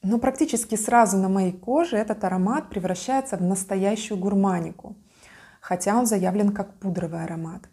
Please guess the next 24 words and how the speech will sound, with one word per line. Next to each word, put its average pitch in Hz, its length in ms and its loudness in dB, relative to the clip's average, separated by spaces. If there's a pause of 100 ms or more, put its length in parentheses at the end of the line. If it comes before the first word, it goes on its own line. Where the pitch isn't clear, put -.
Да, 202 280 4
может 214 320 2
быть, 240 200 0
он 240 240 4
пудровый, 180 760 -2
но 190 220 2
пудра 240 420 2
здесь 190 200 2
для 180 120 0
меня 170 280 -2
какая-то 220 400 -4
шоколадная, 180 960 -2
ореховая, 202 800 0
но 180 200 0
никак 202 400 0
не 202 100 -4
косметическая. 180 840 -10
Вот 165 140 -8
это 202 160 -4
нужно 190 300 -4
тоже 180 300 -6
иметь 165 220 -8
в - 20 -14
виду. 180 400 -2